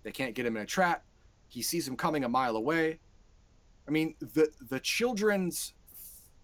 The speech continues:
second or third attempt, uh, uh, looked at by, by any military leader was, w-, would be considered absolutely brilliant. And they had many more attempts after that, which were better.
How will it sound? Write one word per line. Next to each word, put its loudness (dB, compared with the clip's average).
second -2
or 4
third 2
attempt, -2
uh, 4
uh, 0
looked -2
at 2
by, 2
by -2
any 2
military 2
leader 0
was, -8
w-, -6
would -4
be -4
considered -2
absolutely -2
brilliant. -4
And 0
they 6
had 2
many 4
more 6
attempts -2
after 0
that, -2
which -6
were -8
better. -4